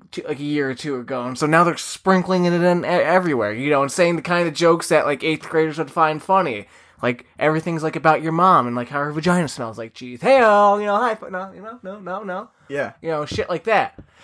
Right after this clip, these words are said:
Speaker 1: Though I will say the bullies in this, the bully characters are the most generic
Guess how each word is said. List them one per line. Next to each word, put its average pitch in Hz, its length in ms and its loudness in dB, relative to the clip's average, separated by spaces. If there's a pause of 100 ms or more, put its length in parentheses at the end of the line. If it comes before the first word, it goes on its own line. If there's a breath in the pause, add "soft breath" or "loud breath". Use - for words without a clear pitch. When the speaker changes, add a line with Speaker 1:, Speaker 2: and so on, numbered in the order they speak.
(140 loud breath)
Speaker 1:
Though 214 140 4
I 240 100 8
will 294 220 8
say 294 280 4
the 208 80 0
bullies 226 360 2
in 170 140 -2
this, 139 360 -8 (1300)
the 156 240 -4
bully 208 280 4
characters 113 720 -8
are 165 120 2
the 151 100 -2
most 175 420 0
generic 185 1120 2